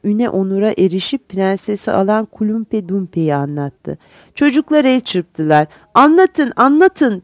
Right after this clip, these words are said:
diye bağırdılar. İvede Avede'yi de dinlemek istiyorlardı. Kulumpe Dumpe'den başka masal dinleyemediler. Bizim Çam sessiz, kımıltısız, düşünceliydi.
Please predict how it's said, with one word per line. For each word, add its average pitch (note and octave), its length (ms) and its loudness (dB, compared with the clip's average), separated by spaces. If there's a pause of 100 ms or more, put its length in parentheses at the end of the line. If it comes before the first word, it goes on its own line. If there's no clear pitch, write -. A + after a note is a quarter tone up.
diye G3 280 2
bağırdılar. D3+ 680 2 (300)
İvede A3+ 360 2
Avede'yi G#3+ 520 2
de G3 140 0
dinlemek D#3 460 -2
istiyorlardı. C#3+ 920 -2 (520)
Kulumpe F4+ 480 6
Dumpe'den A#3 580 2
başka G#3+ 340 2
masal C4 460 0
dinleyemediler. D#3+ 920 0 (300)
Bizim F3 240 -6
Çam D3+ 300 -6
sessiz, - 680 -6
kımıltısız, A3 840 -8
düşünceliydi. A#3 840 -4